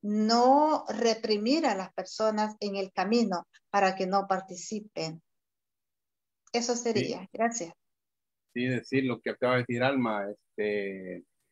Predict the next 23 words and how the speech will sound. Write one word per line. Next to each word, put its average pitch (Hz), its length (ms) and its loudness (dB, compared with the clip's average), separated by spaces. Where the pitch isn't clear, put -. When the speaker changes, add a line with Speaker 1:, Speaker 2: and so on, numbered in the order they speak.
Speaker 2:
es - 160 -14
cierto, 131 380 0
bueno, 104 520 -2
en 95 120 -10
Suecia 123 560 2
y 101 220 -2
en 98 200 -4
Europa, 120 640 -2
allá 104 440 2
cuando 107 320 2
hay 120 120 4
manifestaciones 131 1040 2
o 104 120 -2
hay 113 100 -2
demostraciones, 123 840 -4
eh, 135 200 -4
la 120 180 0
policía 139 680 -2
acompaña 160 1040 2
para 117 360 2
que 120 180 0
la 117 220 2
manifestación 113 1400 0